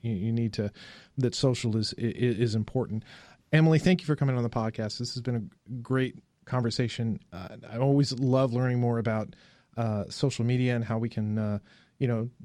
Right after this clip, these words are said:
distribute our content, get people to read our good content, and, uh, social seems to be one way to do it.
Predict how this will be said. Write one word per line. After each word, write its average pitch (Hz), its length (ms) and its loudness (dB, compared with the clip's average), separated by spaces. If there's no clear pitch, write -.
distribute 127 420 2
our 117 80 2
content, 123 600 -2
get 131 160 2
people 123 240 -2
to 117 160 -4
read 127 400 -2
our 117 140 0
good 120 340 -2
content, 110 640 -4
and, 110 460 0
uh, 107 200 -2
social 117 400 -4
seems 113 260 -4
to 107 60 -8
be 107 240 -4
one 117 260 -4
way 107 100 -2
to 107 120 -2
do 110 160 0
it. 92 120 -6